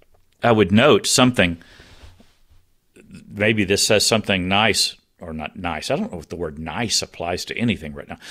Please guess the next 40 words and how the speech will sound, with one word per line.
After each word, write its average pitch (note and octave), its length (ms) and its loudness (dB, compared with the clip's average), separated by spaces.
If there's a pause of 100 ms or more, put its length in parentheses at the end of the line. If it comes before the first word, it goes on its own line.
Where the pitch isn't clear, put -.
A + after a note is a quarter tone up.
(180)
This D3 180 2
certainly F#3+ 280 4
says B2+ 220 4
something B2+ 320 2
about F#2+ 320 2
the - 60 -8
podcast - 760 -2
that - 140 -4
we G2+ 140 -2
did A#2 220 2
here E2 220 -4
two - 240 -6
weeks A#2 320 -4
ago - 380 -12 (440)
about A#2 320 2
these G2 180 0
headlines, B2 560 -2 (580)
when A#2 260 2
I A2 120 0
took D3 300 0
readers G#2 560 0
through A2+ 600 2 (220)
the G#2+ 120 -6
earliest G#2 380 0
version G#2 400 0
and F2 100 -4
noted G2 320 2
that F#2 180 -6
every C3 480 4 (180)
single A2 560 2
word F#2+ 480 2 (520)
in G#2 200 4
that G2 180 4
initial F#2+ 380 0
headline F2 420 0
turned E2+ 240 -4
out E2 140 -6
to D#2+ 80 -12
be D#2 120 -8
wrong. D2+ 300 -8